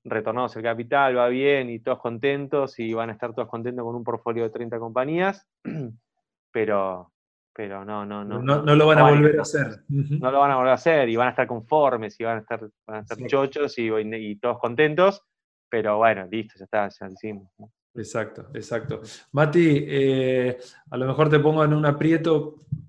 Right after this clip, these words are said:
Speaker 2: porque, bueno, tenés más de ya veinte compañías en el portfolio, pero,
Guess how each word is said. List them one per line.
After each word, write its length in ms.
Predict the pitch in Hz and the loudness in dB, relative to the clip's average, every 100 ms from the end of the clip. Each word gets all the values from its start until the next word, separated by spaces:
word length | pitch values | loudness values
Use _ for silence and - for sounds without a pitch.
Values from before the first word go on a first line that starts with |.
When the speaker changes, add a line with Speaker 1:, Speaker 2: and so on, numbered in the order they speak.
| - | -6
Speaker 2:
porque, 560 | 120 117 120 117 113 | -6 -4 -4 -2 0
bueno, 280 | 110 120 110 | 0 -2 -6
tenés 440 | 113 117 123 - - | -6 -6 -8 -10 -10
más 200 | 127 127 | -6 -4
de 540 | 127 120 110 107 104 | 2 2 2 -2 -8
ya 160 | 104 123 | -6 -4
veinte 360 | 120 123 123 120 | -2 -4 -4 -6
compañías 600 | 113 117 127 131 117 120 | -6 -6 -6 -6 -8 -8
en 100 | 117 | -8
el 80 | 117 | -6
portfolio, 580 | 117 - 151 151 147 | -6 0 2 4 2
pero, 640 | 139 123 120 117 113 110 | 0 0 0 0 0 0